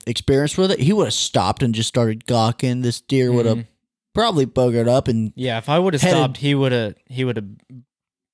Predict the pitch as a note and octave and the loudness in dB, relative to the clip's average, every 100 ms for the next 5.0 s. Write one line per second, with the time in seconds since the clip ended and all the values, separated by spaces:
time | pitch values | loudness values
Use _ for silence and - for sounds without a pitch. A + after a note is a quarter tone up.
0 | _ D#3 C#3+ C3 A#2 A#2+ A#2+ A2+ A#2+ A#2 | _ 0 2 2 0 0 2 0 -2 -2
1 | A2+ A#2+ G#2+ A#2+ F#2+ G#2+ A2+ G#2 D#3 D3 | 0 0 2 0 -2 -4 -4 0 0 0
2 | A2 D3 B2+ A#2 D#3 C3 B2+ B2 D#3 D3 | 0 0 2 2 2 2 0 -2 0 2
3 | C3+ - C3 C#3 B2+ B2 C3 G#2+ G2+ - | 0 0 -2 0 -2 -2 0 0 -4 -10
4 | C#3 A2+ - - _ - C3 A#2+ - | -10 -10 -10 -16 _ 0 2 2 0